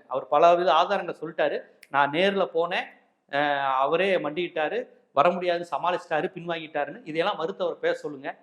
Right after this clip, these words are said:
ஏன்னா பி ஜேக்கு, பி ஜேவை உடனே தெலுங்கு, கன்னடம் எதுவும் பேச போறீங்களான்னு தெரியல, என்னோட பேசுங்க. இது குறித்து பி ஜேட்டே ஒரு பேட்டி கேட்கலான்னு இருக்கேன். அவர் அவ்வளவு எளிதாக கொடுக்க மாட்டார் பேட்டி. அவரிடம் எப்படியாவது இந்த விவகாரம் குறித்து, இன்னைக்கு சமகால சூழல் குறித்து அவர்கிட்ட ஒரு பேட்டி கேட்டிருக்கேன். ஏன்னா இந்த மேட்டர் அவர் சொன்னதுக்கு அப்புறம் அவர் பேட்டி எடுக்கணுங்கிற ஆர்வம் வருது.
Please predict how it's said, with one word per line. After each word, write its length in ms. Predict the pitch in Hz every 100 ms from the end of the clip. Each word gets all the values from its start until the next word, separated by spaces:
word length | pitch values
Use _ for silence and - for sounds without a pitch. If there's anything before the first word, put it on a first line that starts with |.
| _ _ -
ஏன்னா 140 | 180 185
பி 120 | 220
ஜேக்கு, 400 | 220 220 202 196 175 208
பி 100 | 208
ஜேவை 280 | 208 190 180
உடனே 180 | 175 185
தெலுங்கு, 300 | 175 175 180 175
கன்னடம் 340 | 165 170 156
எதுவும் 260 | 170 185 175
பேச 180 | 170 185
போறீங்களான்னு 460 | 151 143 156 151
தெரியல, 220 | 143 139 135
என்னோட 180 | 160 160
பேசுங்க. 320 | 151 151 127 160 _ _ _
இது 100 | 139 143
குறித்து 220 | 202 214
பி 160 | - 202
ஜேட்டே 320 | 202 214 233
ஒரு 140 | 247 247
பேட்டி 240 | 214 208
கேட்கலான்னு 420 | 196 180 196 190
இருக்கேன். 240 | 175 160 147
அவர் 220 | 135 160 147
அவ்வளவு 200 | 170 175
எளிதாக 340 | 185 196 196
கொடுக்க 240 | 185 190 180
மாட்டார் 320 | 170 147 139
பேட்டி. 300 | 156 151 151 - _ _ _ _
அவரிடம் 340 | 117 139 240 220
எப்படியாவது 560 | 175 - 233 240 269 226
இந்த 200 | 202 220 214
விவகாரம் 440 | 202 220 233 202
குறித்து, 320 | 196 196 - 240
இன்னைக்கு 240 | 196 185
சமகால 320 | - 175 190 202
சூழல் 300 | 202 190 180
குறித்து 200 | 175 180
அவர்கிட்ட 200 | 190 170 151
ஒரு 60 |
பேட்டி 200 | 190 196
கேட்டிருக்கேன். 380 | 185 185 170 151
ஏன்னா 100 | 170
இந்த 200 | 156 165
மேட்டர் 240 | 175 220 220
அவர் 120 | 190
சொன்னதுக்கு 260 | 175 190 185
அப்புறம் 160 | 190 170
அவர் 140 | -
பேட்டி 200 | 175 175
எடுக்கணுங்கிற 340 | 165 165 151 151
ஆர்வம் 200 | 165 151
வருது. 160 | 139